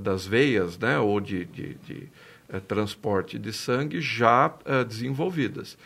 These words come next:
Então, nós associamos as duas técnicas, bioimpressão e nanobiotecnologia, pra criar um material que não vai ter rejeição e que vai, eh, desenvolver ali, substituindo uma parte do corpo humano.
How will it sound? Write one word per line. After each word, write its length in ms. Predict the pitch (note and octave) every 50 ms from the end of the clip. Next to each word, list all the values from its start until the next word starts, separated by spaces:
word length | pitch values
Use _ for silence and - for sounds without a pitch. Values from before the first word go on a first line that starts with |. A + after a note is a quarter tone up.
| - - - -
Então, 140 | - B2 C3
nós 220 | D3 D3+ D3+ A#2+ C3+
associamos 1000 | D#3 D#3 D#3 - - E3 C#3 - - - D3 C3 C3+ E3 G#3 A3+ A#3 A3 E3+ C3
as 180 | C#3 B2 G#2+ G2+
duas 300 | A2+ A#2 A2+ G#2 G#2 -
técnicas, 720 | - A2+ A2+ A#2+ A2+ - - - - - E4 C#4+ - - - _ - - - - _ _ -
bioimpressão 1080 | A2 G#2+ A2+ A#2+ C3+ B2+ B2+ B2+ A#2+ G#2+ B2 A2 G#2+ - - - G2+ F#2 - - - - - - - - - - - - _ _ _
e 300 | - A2+ A#2 B2 A#2+ A2 G2+
nanobiotecnologia, 1700 | A2 A2 A#2+ B2+ C3+ C3 B2 A#2 A2 F#2+ G#2 F#2+ G#2 G#2+ A2+ G#2 - - - G#2 F#2 - - A#2+ A#2 A#2+ B2 A#2 G2+ A2 B2 D3+ F3+ G#3 - - - - - - _ _
pra 140 | - C#3 D3+
criar 600 | D3+ - - E3+ E3+ E3+ D#3 C3+ C#3+ D#3+ F3+ F3+
um 120 | F3 D#3+
material 600 | D#3+ D#3 C#3+ C#3 - - B2 A#2 A#2+ C#3+ E3 F#3
que 160 | E3+ - E3
não 260 | C#3+ C3+ C#3 D#3+ F#3 F#3+
vai 160 | F3 D#3+ D3
ter 200 | D#3 - B2+ A2
rejeição 680 | G#2+ G#2 G2+ B2+ - D#2+ - - C3 C3 D#3+ - - - - - - - - - - - - -
e 120 | D3+ D3
que 180 | D3 - - F#3+
vai, 520 | F3+ F3 D3+ B2+ A#2 B2 C3 C#3+ D#3+ E3 - - -
eh, 200 | - B2+ A#2+ A2+
desenvolver 840 | G#2+ G#2+ A2 A2 A#2 D3 D#3+ D#3+ C#3 C#3 C#3+ C#3 A#2+ G#2+ A#2+ C3 C3+ B2
ali, 240 | B2 A#2+ A#2 C3+ D3
substituindo 840 | D3 - D#3+ D#3 D3+ E3 - - F3 E3+ E3+ - D3 D3 D3 D3 D#3
uma 160 | D#3 D#3+ E3
parte 400 | D#3+ - C3 A#2 A#2 A#2 - -
do 120 | C3+ C3+ C#3
corpo 320 | - - B2+ B2 - -
humano. 240 | E3 D#3 A2 E2+